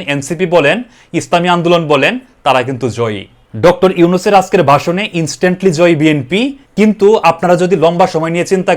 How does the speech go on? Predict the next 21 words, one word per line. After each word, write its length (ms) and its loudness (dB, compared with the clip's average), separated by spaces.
করেন, 200 0
তাহলে 260 4
বিএনপির 420 0
বিপরীতে 480 2
যে 60 0
দলগুলো 380 2
ছিল, 100 -2
সবাই 240 0
কিন্তু 180 -4
জয়ী। 260 -2
এবং 120 0
ultimately 580 2
বিএনপি 280 0
ইনস্ট্যান্ট 360 -4
জয়ী 300 4
হইলেও 340 4
ডক্টর 160 0
ইউনূসের 400 0
এই 120 2
ভাষণের 420 0
পরে 160 4